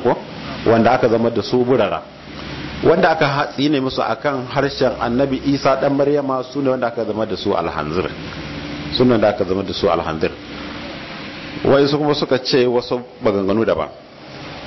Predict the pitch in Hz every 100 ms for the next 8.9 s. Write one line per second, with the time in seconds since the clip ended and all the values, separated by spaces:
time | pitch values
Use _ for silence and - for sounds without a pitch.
0 | - 139 98 76 - - - - - -
1 | - - - - - - - - - -
2 | - - - - - 165 254 180 185 156
3 | 139 170 175 139 - 170 165 151 165 160
4 | 147 151 156 147 143 143 143 131 123 127
5 | 120 110 104 98 123 120 117 110 101 120
6 | 113 110 127 123 120 117 113 87 98 104
7 | 113 98 - 110 113 - 110 110 107 107
8 | - 113 104 98 87 82 80 76